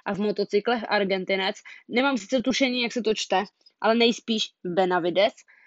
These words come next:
a mezi kamiony Kamaz Rusa Sotníkova.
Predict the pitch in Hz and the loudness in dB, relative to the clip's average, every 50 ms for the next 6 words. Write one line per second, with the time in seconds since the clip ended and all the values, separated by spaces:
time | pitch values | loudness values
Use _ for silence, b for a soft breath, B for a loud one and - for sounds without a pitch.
0 | b b b b 196 202 214 240 220 269 262 - - 214 196 196 190 185 185 190 | b b b b -4 0 0 0 2 0 0 0 -2 -2 0 0 0 0 0 -2
1 | 208 214 240 - _ _ _ _ - 214 220 226 254 269 269 208 202 214 220 226 | -2 -4 -4 -8 _ _ _ _ -2 -2 0 0 0 -2 -2 -4 -4 -2 -2 -2
2 | - - 233 226 226 208 - - - 202 196 - - 285 302 - - 208 175 147 | -2 -2 -2 -2 -2 -6 -10 -10 -8 -8 -6 -2 0 0 0 0 0 -4 -4 -4
3 | 135 - | -4 -8